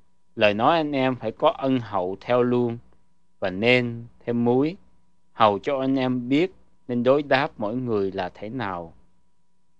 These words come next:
Tychicus là anh em rất yêu dấu chúng tôi, một người tôi tớ trung thành của Chúa, và bạn cùng làm việc với tôi, sẽ báo tin cho anh em về phần việc của tôi.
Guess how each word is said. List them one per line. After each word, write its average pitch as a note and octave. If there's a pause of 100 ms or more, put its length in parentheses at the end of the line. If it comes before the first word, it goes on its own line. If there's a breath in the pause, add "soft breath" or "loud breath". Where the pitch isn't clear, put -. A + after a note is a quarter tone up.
(300)
Tychicus C3
là A2
anh A#2
em C3+
rất D#3+
yêu C3+
dấu B2+
chúng -
tôi, A#2+ (760)
một A2
người A2
tôi C3
tớ C3+ (180)
trung C3
thành G2
của G#2 (120)
Chúa, C#3 (460)
và G2+
bạn F#2+ (100)
cùng G2+
làm F#2+
việc F#2+
với C#3
tôi, A#2+ (540)
sẽ G#2
báo C3+ (100)
tin C#3
cho C#3
anh C3
em B2
về G#2
phần F#2+
việc G2
của G#2
tôi. A#2